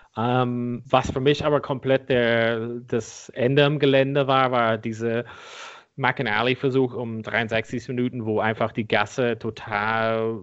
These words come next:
wegen der, äh, wegen des Regens quasi komplett auseinanderging und dann McInally total der einfachste Versuch seines Lebens gelegt hat, ne? Also für mich war's dann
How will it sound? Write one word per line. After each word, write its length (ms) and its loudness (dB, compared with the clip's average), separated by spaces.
wegen 600 -2
der, 720 2
äh, 100 -8
wegen 480 -4
des 160 -8
Regens 420 -2
quasi 280 -2
komplett 360 -2
auseinanderging 680 0
und 140 -2
dann 160 2
McInally 480 0
total 480 0
der 160 2
einfachste 440 -4
Versuch 360 -4
seines 300 -2
Lebens 280 0
gelegt 320 -8
hat, 160 -4
ne? 180 -2
Also 140 4
für 160 0
mich 180 2
war's 140 2
dann 180 -6